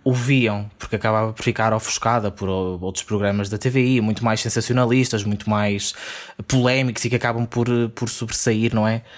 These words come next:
Naturalmente. E eu acho que essa foi uma opção que é inteligente, mas que ao mesmo tempo deixa com um bocadinho de receio, entre aspas, para o lado da sic, porque começamos aqui a ter muitas pessoas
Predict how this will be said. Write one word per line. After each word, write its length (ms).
Naturalmente. 760
E 20
eu 80
acho 180
que 80
essa 300
foi 200
uma 140
opção 460
que 120
é 40
inteligente, 800
mas 180
que 80
ao 60
mesmo 180
tempo 200
deixa 240
com 100
um 60
bocadinho 280
de 80
receio, 540
entre 240
aspas, 400
para 140
o 60
lado 220
da 80
sic, 380
porque 320
começamos 380
aqui 180
a 60
ter 320
muitas 520
pessoas 640